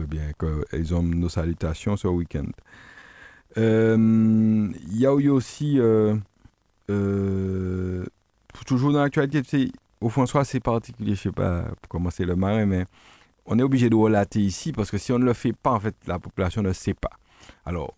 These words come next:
on aurait aimé que le, le débat vole toujours plus haut, mais c'est pas comme ça. Alors, on est obligé de faire avec. Relater que les associations, alors, se plaignent, parce que tu vois, il y a une association, euh, les associations de manière générale, je pense que c'était une,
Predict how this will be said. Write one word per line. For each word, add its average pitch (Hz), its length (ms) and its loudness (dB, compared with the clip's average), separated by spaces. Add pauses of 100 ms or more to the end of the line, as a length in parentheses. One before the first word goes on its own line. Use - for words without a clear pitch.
(160)
on 101 100 -2
aurait 120 140 2
aimé 107 140 2
que - 80 -2
le, 90 260 2
le 85 120 0
débat 82 600 -2
vole 78 400 -4
toujours 78 340 -6
plus - 200 -2
haut, 139 140 4
mais 98 220 2 (240)
c'est - 240 -8 (160)
pas 95 120 -2
comme 104 220 0
ça. - 200 -10 (200)
Alors, 82 200 -6
on 85 60 -4
est 87 40 0
obligé 87 300 0
de 95 80 -6
faire 95 200 2
avec. 87 280 4 (480)
Relater 110 560 2
que 110 100 -2
les 95 460 2
associations, 95 960 0
alors, 90 300 0 (1040)
se - 240 -4
plaignent, 135 440 4
parce 98 180 0
que - 80 -2
tu 95 180 -4
vois, 110 160 4
il 107 40 2
y 101 40 4
a - 20 4
une 98 80 2
association, 92 920 0
euh, 85 340 -2 (580)
les 90 120 -2
associations 117 580 2
de 117 80 4
manière 104 260 4
générale, 87 300 0
je - 60 -10
pense 90 220 -4
que - 60 -18
c'était 90 120 0
une, 147 160 0